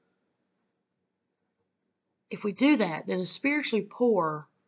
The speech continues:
will hear the good news. They'll see it in our walk. We're to proclaim the name of Yahweh.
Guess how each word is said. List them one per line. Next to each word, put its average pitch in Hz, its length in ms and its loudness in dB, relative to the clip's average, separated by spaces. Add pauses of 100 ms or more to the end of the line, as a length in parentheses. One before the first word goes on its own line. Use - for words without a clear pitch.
(300)
will 226 100 -2
hear 349 240 2
the 247 60 4
good 165 240 -4
news. - 560 -8 (1200)
They'll 240 140 2
see 349 300 6
it 285 80 4
in 214 120 0
our 190 140 0
walk. - 560 -4 (840)
We're 233 120 4
to 214 120 -4
proclaim 285 640 0
the 240 80 2
name 208 240 0
of 190 60 -4
Yahweh. 196 540 0